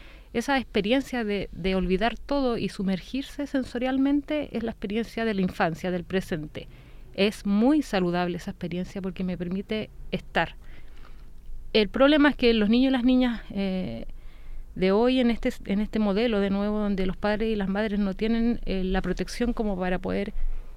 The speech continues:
estar con sus hijos y compartir por el ritmo laboral, eh, terminan estando en espacios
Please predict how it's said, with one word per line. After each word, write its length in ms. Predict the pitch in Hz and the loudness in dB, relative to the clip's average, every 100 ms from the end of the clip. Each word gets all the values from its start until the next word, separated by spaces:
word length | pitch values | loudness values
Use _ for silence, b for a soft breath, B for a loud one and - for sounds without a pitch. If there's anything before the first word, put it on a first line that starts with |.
| - | -6
estar 440 | 165 - 233 262 | -6 2 4 4
con 140 | 208 | 2
sus 200 | 185 202 | 2 6
hijos 280 | 208 - 226 | 8 8 6
y 80 | 202 | 2
compartir 580 | 196 185 185 - 254 247 | 0 0 0 -2 -2 -2
por 220 | - 180 | -2 0
el 140 | 175 | 0
ritmo 260 | 180 208 214 | 0 2 4
laboral, 520 | 196 165 170 190 254 - - - - - - - - - - - | 4 4 4 4 2 0 -6 -10 -12 -14 -12 -12 -8 -8 -8 -6
eh, 280 | 196 196 185 - - | 0 2 2 2 2
terminan 400 | 185 196 214 233 | 2 4 2 0
estando 420 | - 220 226 233 | 0 2 4 2
en 80 | 220 | 2
espacios 520 | - 202 214 226 | -2 -4 -4 -4